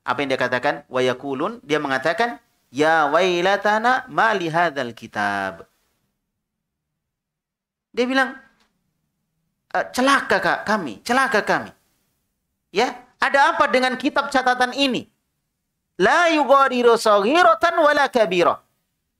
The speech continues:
Di mana kitab catatan ini tidak meninggalkan amalan-amalan yang kecil maupun yang besar, illa ahsaha, kecuali tercatat di dalamnya. Jangan pikir kalau amalan dosa kita kecil, berarti nggak tercatat.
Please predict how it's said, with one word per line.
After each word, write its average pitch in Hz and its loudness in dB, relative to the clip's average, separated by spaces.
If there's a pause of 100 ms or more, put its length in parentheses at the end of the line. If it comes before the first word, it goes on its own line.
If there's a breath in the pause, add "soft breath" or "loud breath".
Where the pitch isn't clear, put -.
(400)
Di 175 0
mana 302 2
kitab 330 -2
catatan 277 0
ini 339 2
tidak 254 0
meninggalkan 269 0 (160)
amalan-amalan 311 2
yang 285 4
kecil 311 0
maupun 285 2
yang 269 2
besar, 294 0 (240)
illa 226 4
ahsaha, 135 0
kecuali 220 2
tercatat 208 -2
di 151 -4
dalamnya. 110 -2 (920)
Jangan 247 -6
pikir 254 -8 (420)
kalau 208 0
amalan 202 -2
dosa 190 -2
kita 196 -4
kecil, 202 -6 (340)
berarti 180 -4
nggak 233 -2
tercatat. - -6